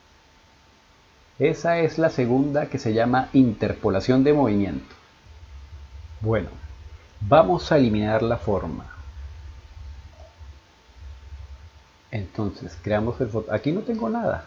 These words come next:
o sea que por más que intente dibujar no me va a permitir porque no hay un fotograma. Es como si no tuviera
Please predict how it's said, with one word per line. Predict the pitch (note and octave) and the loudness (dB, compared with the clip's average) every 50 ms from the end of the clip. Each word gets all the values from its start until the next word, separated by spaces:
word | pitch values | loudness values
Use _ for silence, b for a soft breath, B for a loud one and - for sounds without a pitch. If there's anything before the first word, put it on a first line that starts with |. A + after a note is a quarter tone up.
| - - - | -16 -8 -4
o | A2 G#2+ | -4 0
sea | - B2+ A#2+ - | 0 0 0 0
que | - D2+ D2 - - - - - - - | -2 -4 -4 -6 -8 -14 -20 -20 -6 -2
por | A#2 A2+ A2 | -2 0 2
más | A2+ A2 - | 0 -2 -2
que | - C3 B2+ | -2 -2 -2
intente | B2+ - C#3 C3+ C3+ C3+ D3 C#3+ | 0 0 0 0 0 2 2 2
dibujar | C3+ A#2+ A2 G#2+ A2 B2 D3+ E3 D#3 - - - - - - | 4 4 4 4 4 2 2 0 -2 -10 -18 -20 -18 -10 -6
no | A2+ A2 A2 | -2 -2 0
me | A2 A2+ A2 | 2 4 6
va | A2 | 4
a | G#2+ G#2+ | 4 4
permitir | A#2 A2 G#2+ G#2 G2 F#2 - A#2 A2 - - - - _ _ _ _ _ _ _ _ _ _ _ _ _ _ _ | 4 2 2 0 0 -2 -2 -4 -4 -4 -8 -16 -20 _ _ _ _ _ _ _ _ _ _ _ _ _ _ _
porque | - A#2 A2 - - G2+ | -2 -2 0 0 -2 -2
no | F#2+ G2 | 0 0
hay | G2+ G2+ | 0 -2
un | G2 F2+ | -2 -2
fotograma. | G#2+ G#2+ - G2 F#2 G#2 A2 G#2+ G2+ - - - - - _ _ _ _ _ _ _ _ - | -2 0 0 2 4 4 4 4 2 0 -6 -12 -14 -20 _ _ _ _ _ _ _ _ -20
Es | - - | -14 -6
como | - B2+ B2 B2+ | -2 0 0 2
si | - B2 A2 | 2 0 0
no | G2+ G2+ | 0 -2
tuviera | G2+ - A#2 A#2 A2+ A#2 A#2 A2+ A2+ A2+ A2 G2+ - | -2 0 0 2 2 2 4 4 4 2 2 0 -2